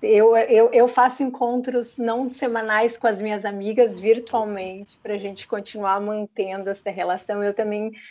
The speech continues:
s-, tive um sofrimento por não estar fazendo atividade física, voltei a fazer,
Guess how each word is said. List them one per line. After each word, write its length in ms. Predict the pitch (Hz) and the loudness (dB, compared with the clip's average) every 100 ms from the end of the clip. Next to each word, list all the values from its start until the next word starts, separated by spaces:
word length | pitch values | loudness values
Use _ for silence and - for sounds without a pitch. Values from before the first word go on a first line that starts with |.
| _ | _
s-, 320 | - - - - _ _ _ - _ | -20 -18 -20 -20 _ _ _ -20 _
tive 420 | - 262 269 247 | 0 2 4 4
um 160 | 226 208 | 2 -2
sofrimento 1040 | - 262 247 - 233 233 220 214 226 226 | 0 2 2 0 0 0 0 -4 -8 -10
por 180 | - 208 | -8 -6
não 180 | 202 202 | -6 -8
estar 260 | - 196 | -2 -2
fazendo 380 | 202 202 196 190 | -2 -6 -6 -8
atividade 680 | 196 202 190 175 170 175 - | -8 -8 -4 0 2 0 -8
física, 480 | 202 185 185 190 185 | -6 -6 -6 -4 -2
voltei 640 | 185 180 170 - 190 185 | -2 -2 -4 -4 -2 0
a 60 | 196 | 0
fazer, 500 | - 196 190 185 | -2 -4 -2 -2